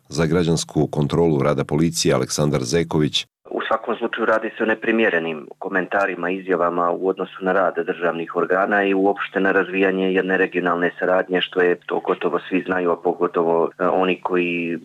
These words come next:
Speaker 2: su aktivni učesnici političkih procesa u Crnoj Gori, da je to jedan od uslova za, e, dalje napredovanje zemalja regiona u procesu pristupanja Evropskoj uniji. E, u svakom slučaju ono što jeste dobro da je uprava policije,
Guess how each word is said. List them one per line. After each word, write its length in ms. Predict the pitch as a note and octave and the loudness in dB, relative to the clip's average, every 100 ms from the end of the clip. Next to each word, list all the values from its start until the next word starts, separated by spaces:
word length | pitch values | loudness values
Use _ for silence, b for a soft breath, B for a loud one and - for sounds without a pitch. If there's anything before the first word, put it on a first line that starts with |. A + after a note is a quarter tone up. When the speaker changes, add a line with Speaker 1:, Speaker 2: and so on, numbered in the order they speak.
| - | -4
Speaker 2:
su 60 | G2+ | 0
aktivni 420 | F#2+ - F2+ F#2 | 0 -2 -2 0
učesnici 520 | F#2 D#2+ - F2+ - - | -2 -6 -6 -8 -10 -4
političkih 500 | F#2+ F#2+ F2+ - F2+ | -2 0 -4 -6 -6
procesa 480 | - G2+ F#2 F2 - | -2 -2 -2 -8 -8
u 40 | E2+ - | -8 -4
Crnoj 240 | F2+ E2+ | 0 0
Gori, 220 | E2+ G2+ | 2 2
da 80 | F#2 | 2
je 120 | F2+ | 0
to 100 | - | 0
jedan 340 | F#2 F#2 F#2 F#2 | 0 2 2 0
od 120 | F2+ | 2
uslova 540 | G2 - E2+ D#2 D2+ D2 | 0 2 2 2 0 -2
za, 280 | D#2+ D#2 D#2+ | -2 0 0
e, 380 | - E2 E2 D#2 | -4 -2 0 0
dalje 340 | D2 F2 E2+ | 0 0 0
napredovanje 880 | E2+ E2 F#2 F2+ F2 D#2+ D#2+ D#2+ D2 A#1 C#2+ | 0 -2 0 0 2 0 0 -4 -6 -8 -6
zemalja 340 | F2 E2+ E2 | -2 -2 0
regiona 520 | D#2+ E2 E2+ E2+ E2+ D#2+ | 0 0 0 0 2 0
u 100 | D#2+ | 0
procesu 500 | - F#2 F2 - - | -2 -4 -2 -6 -8
pristupanja 540 | - - F2+ F2 E2+ E2+ | -8 -4 -4 -2 0 0
Evropskoj 420 | D#2 - - F2+ | -2 -6 0 2
uniji. 300 | E2 B1+ - _ _ | 2 -2 -10 _ _
E, 140 | F2+ | -2
u 140 | E2 F2 - | -2 -4 -4
svakom 260 | G2 G2+ F#2 | -4 -4 -4
slučaju 360 | G2 F#2+ G2 F#2+ | -4 -2 0 2
ono 200 | F#2+ F#2+ | 2 2
što 260 | - F#2+ | 0 0
jeste 340 | F2+ F#2+ - G#2 | 2 0 -2 -2
dobro 460 | G2+ F#2 F#2+ F#2 | 0 2 2 2
da 280 | - - F#2 | 0 0 2
je 200 | F2+ E2 _ | 0 -4 _
uprava 400 | - - F#2+ F2+ - | -16 -2 0 0 0
policije, 800 | F#2 F#2 - - F#2 F2+ F2 | -2 -2 -8 -6 0 2 0